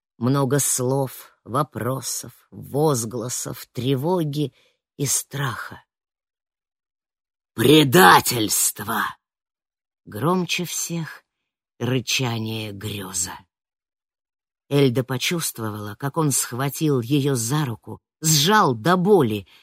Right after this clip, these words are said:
Она не могла сопротивляться. Лучезар занимал все ее сознание. "Ты!" Вторая рука его указывала на Шани и пышущий пламенем полумрак.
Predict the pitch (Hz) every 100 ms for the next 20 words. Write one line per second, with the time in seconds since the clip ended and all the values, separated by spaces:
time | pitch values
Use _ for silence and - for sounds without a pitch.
0 | - 214 226 214 208 202 196 185 139 160
1 | - 151 170 156 170 131 - 127 147 185
2 | 233 208 208 170 131 139 170 175 156 139
3 | - 175 156 151 147 170 147 151 139 123
4 | 127 117 - _ _ _ _ _ _ _
5 | _ _ _ _ - 208 226 175 135 92
6 | _ _ _ _ _ _ - - 143 143
7 | 139 127 143 - 185 147 113 110 101 -
8 | - 160 160 180 151 143 139 139 147 135
9 | - 196 180 175 175 185 - 190 180 -
10 | 151 - 170 147 151 151 139 143 143 127
11 | 139 147 139 135 110 -